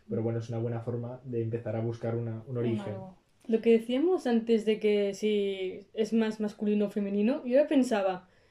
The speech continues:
Speaker 3: eh, en el mundo que, la historia universal que tenemos ha estado basada mucho en guerras y tal, eh, y quien dominaba el mundo, pues, eran los hombres. ¿Qué hubiera pasado si,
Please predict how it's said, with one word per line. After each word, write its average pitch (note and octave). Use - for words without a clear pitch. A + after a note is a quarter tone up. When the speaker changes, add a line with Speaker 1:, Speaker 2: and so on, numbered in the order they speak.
Speaker 3:
eh, G#3
en G#3+
el G#3+
mundo A#3
que, B3
la F3+
historia G#3+
universal G3+
que G3+
tenemos G3+
ha G3
estado F#3+
basada G3
mucho G3
en G3
guerras G3
y G3
tal, G3+
eh, F3
y E3+
quien F3
dominaba F3
el F#3
mundo, F#3+
pues, G3+
eran F#3+
los F#3
hombres. G#3
¿Qué C4+
hubiera E4
pasado D4
si, A3